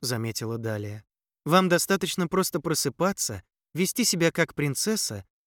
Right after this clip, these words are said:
и ждать смерти». «Очень увлекательно», откликнулась госпожа, махнув рукой в ответ на неудачную попытку подруги пошутить. «Мне этого недостаточно.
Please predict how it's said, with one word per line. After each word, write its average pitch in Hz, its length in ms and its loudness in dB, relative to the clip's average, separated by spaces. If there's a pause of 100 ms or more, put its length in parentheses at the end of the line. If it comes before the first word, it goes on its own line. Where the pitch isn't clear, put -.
(140)
и 196 80 4
ждать 196 320 2
смерти». 104 600 -6 (680)
«Очень 160 400 4
увлекательно», 120 720 2 (260)
откликнулась 101 680 2
госпожа, 104 580 -2 (340)
махнув 139 480 -2
рукой 117 320 2
в 92 80 0
ответ 104 420 -2
на 113 120 2
неудачную 104 720 0
попытку 104 480 -2
подруги 101 480 0
пошутить. - 640 -8 (640)
«Мне 151 320 2
этого 135 180 0
недостаточно. 143 920 0